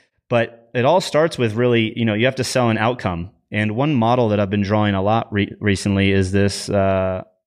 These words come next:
is, is this model, which is, like, think of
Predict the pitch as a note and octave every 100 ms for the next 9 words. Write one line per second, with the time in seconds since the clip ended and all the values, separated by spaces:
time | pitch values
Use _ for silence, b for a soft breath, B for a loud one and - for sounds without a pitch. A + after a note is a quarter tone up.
0 | _ _ _ _ _ _ _ - G2+ F#2
1 | G2 - _ _ G#2 F#2 G2 G2+ G#2 B2
2 | D3+ G#2+ G#2 - - A2 G2+ G#2+ G#2 G2
3 | - b _ _ _ _ G#2+ G2 - -
4 | C3+ C#3+ A#2+ A2+